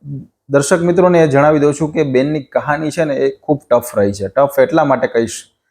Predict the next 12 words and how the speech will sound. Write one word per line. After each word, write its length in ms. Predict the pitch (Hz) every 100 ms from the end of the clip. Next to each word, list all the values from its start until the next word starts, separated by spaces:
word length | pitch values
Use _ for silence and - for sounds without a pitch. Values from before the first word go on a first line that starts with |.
| _ -
કે 340 | 147 151 147 - - _ _ _ -
ચલો, 180 | 156 156
કે 160 | 156 147
બી 160 | 151
સીમાં 340 | 143 156 147 131
પહોંચવું 320 | 139 147 147
એ 40 |
મુશ્કેલ 440 | 131 127 - 156 127
હોય 220 | 131 143
છે 120 | 123
ઘણું 240 | 117 120
બધું, 280 | 107 101 104